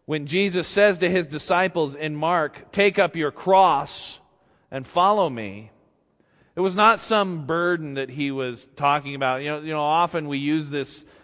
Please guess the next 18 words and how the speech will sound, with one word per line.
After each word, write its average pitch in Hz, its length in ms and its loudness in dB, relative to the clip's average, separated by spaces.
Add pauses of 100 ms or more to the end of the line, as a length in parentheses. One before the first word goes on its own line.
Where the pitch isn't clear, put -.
(120)
this 131 280 -4
word, 143 500 -2
this 127 240 -6
idea 131 540 0
of 113 80 -10
taking 156 360 -6
up 135 160 -6
one's 131 280 -10
cross, 175 600 -4 (600)
uh, 123 500 -2
as 131 320 0
carrying 170 540 -2
some 165 240 -6
kind 156 240 -4
of 135 120 -8
burden 151 320 -4
around, 120 520 -8
but 120 180 -4